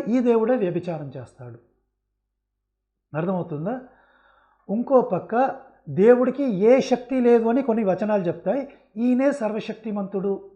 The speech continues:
అని అవే వచనాలు చెప్తాయి. So ఇలా కాంట్రడిక్టరీ బుక్ అన్నమాట. బైబిల్ అనేది కాంట్రడిక్టరీ బుక్. టోపాజ్ బ్లేడ్ అంటాం మేము. టోపాజ్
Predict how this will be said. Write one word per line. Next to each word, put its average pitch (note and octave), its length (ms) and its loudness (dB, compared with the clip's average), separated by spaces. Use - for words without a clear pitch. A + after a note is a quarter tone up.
అని A3+ 340 -4
అవే F3+ 180 -2
వచనాలు D3+ 340 -8
చెప్తాయి. B2+ 380 -18
So A3+ 340 2
ఇలా B3 180 0
కాంట్రడిక్టరీ C4+ 1300 0
బుక్ G3 280 -4
అన్నమాట. D3 360 -8
బైబిల్ F#3+ 400 -2
అనేది E3+ 540 -6
కాంట్రడిక్టరీ G#3+ 840 -4
బుక్. D3 380 -10
టోపాజ్ G3 600 -4
బ్లేడ్ F3+ 220 -2
అంటాం C#3 340 -8
మేము. B2+ 240 -14
టోపాజ్ A3 340 2